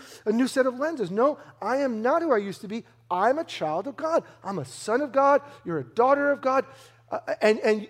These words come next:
and if Christ is in you, you have the hope of glory now, God with you, and glory to come. And, and anything that the Father wants to do, this is crazy,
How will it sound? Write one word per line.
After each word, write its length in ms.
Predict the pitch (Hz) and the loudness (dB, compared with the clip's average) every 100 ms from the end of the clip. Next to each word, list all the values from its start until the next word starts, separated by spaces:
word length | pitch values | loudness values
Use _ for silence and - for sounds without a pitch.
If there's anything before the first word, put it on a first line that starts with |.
| - | -2
and 120 | 202 | 0
if 140 | 180 | 0
Christ 640 | - - - 247 320 277 269 | -8 -16 -6 0 0 0 -8
is 100 | 226 | -4
in 140 | 240 | -2
you, 160 | 262 277 | 0 0
you 160 | 262 | 0
have 100 | 269 | 0
the 80 | 254 | -2
hope 580 | 202 - - 320 277 - - _ | -6 -16 -6 -4 -4 -6 -20 _
of 160 | - 175 | -14 -12
glory 540 | 156 202 262 277 294 | -8 2 4 4 0
now, 420 | 226 214 294 196 139 | 0 4 4 2 -2
God 280 | 175 262 | 2 2
with 220 | 269 302 254 | 2 -6 -6
you, 120 | 190 - - | -12 -14 -10
and 200 | 185 170 | -8 -6
glory 360 | 180 226 277 | 0 2 2
to 80 | 302 | 0
come. 380 | - 254 302 196 - - _ | -8 -2 -2 -2 -10 -20 _
And, 220 | 220 214 - _ _ - | -2 -2 -4 _ _ -4
and 160 | 202 - | -4 -4
anything 440 | - 262 339 330 320 | 2 2 4 0 2
that 160 | 294 | 0
the 80 | 294 | -2
Father 460 | - 214 220 262 269 | -10 -2 0 2 0
wants 260 | 240 269 | 0 -2
to 100 | - | -6
do, 360 | 190 220 247 330 - _ | -4 -2 0 -2 -8 _
this 160 | 359 | -4
is 80 | 349 | -4
crazy, 540 | 339 349 392 370 247 | -4 4 6 6 2